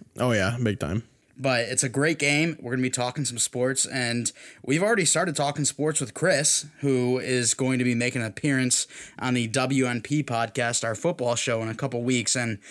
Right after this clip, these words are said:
Speaker 2: I just, I love talking about sports, like, e-, especially debating sports. Like, right now we're talking about Travis Etienne, if anyone is aware of the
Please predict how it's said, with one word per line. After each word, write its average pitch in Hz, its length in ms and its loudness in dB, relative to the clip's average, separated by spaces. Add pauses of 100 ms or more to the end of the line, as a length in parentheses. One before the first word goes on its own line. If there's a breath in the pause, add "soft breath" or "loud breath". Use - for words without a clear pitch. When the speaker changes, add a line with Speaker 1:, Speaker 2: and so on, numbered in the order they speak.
(460 loud breath)
Speaker 2:
I - 140 -2
just, 165 360 2 (1300 soft breath)
I 170 460 2 (480)
love 113 500 -2 (500)
talking 120 380 0
about 107 260 -4
sports, - 580 -2 (160)
like, 139 440 2 (680 soft breath)
e-, 170 160 -2
especially 190 540 4
debating 123 520 0
sports. 131 460 2
Like, 123 140 2
right 139 160 4
now 127 160 2
we're 127 80 2
talking 123 280 0
about 120 180 2
Travis 117 380 0
Etienne, 113 680 0
if 110 200 -2
anyone 117 360 0
is 110 160 0
aware 110 420 2
of 110 240 -2
the 110 300 0